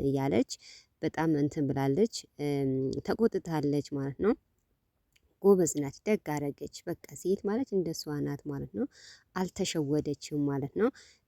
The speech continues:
ቀለበት ሳያስርላት አሁንም ቢሆን አንድ ላይ ማደር፣ አንድ ላይ መተኛት የለባትም ማለት ነው። ግን ቀለበት ይሰሩ፣ እውነት ቀለበት ይሰሩና አንድ ላይ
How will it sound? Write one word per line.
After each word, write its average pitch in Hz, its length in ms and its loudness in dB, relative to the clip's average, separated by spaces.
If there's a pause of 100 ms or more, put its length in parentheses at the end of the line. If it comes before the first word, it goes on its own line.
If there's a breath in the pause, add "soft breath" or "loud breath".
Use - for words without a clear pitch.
ቀለበት 160 380 0
ሳያስርላት 151 720 -2
አሁንም 151 460 -2
ቢሆን 139 460 6 (560 soft breath)
አንድ 160 200 2
ላይ 147 200 0
ማደር፣ 143 400 -2 (180)
አንድ 165 240 2
ላይ 143 180 -2
መተኛት 143 560 0 (140)
የለባትም 147 800 0
ማለት 135 240 -4
ነው። 143 120 -4 (240)
ግን 208 200 6 (460)
ቀለበት 151 520 0
ይሰሩ፣ 139 360 -4 (300)
እውነት 165 340 -2 (320)
ቀለበት 151 420 -2
ይሰሩና 151 440 0 (640 loud breath)
አንድ 165 320 2
ላይ 143 180 0